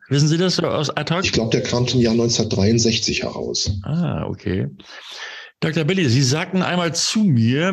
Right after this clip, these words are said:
Speaker 1: also, also in Bezug auf das Archiv, dass Sie den Zug aufs Gleis stellen, zum Fahren muss die D L R G ihn bringen. Wie war das gemeint?
Speaker 2: Richtig, genau.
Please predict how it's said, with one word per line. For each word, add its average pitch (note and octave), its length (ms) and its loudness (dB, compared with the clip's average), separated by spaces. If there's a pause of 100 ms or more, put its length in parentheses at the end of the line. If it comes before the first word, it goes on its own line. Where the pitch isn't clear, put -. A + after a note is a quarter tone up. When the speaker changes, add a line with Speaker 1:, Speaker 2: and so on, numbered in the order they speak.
Speaker 1:
also, C3 280 0
also A#2 180 0
in A#2 140 2
Bezug A#2 380 -2
auf A#2 140 -4
das A#2 200 -2
Archiv, D3+ 720 -2 (280)
dass B2 240 0
Sie C3 260 4
den F3+ 300 2
Zug F#3+ 760 2
aufs A#2 280 -2
Gleis A2 440 0
stellen, G3 640 0 (360)
zum C3+ 260 2
Fahren D#3+ 520 0
muss D#3 260 2
die D#3+ 120 2
D D3+ 120 2
L D3 100 2
R D3 100 2
G B2+ 300 2
ihn F2+ 300 2
bringen. E2+ 520 -2
Wie D3 160 4
war E3 140 0
das D3 220 -2
gemeint? D#2+ 600 0 (260)
Speaker 2:
Richtig, G2 380 -2
genau. F#2 340 2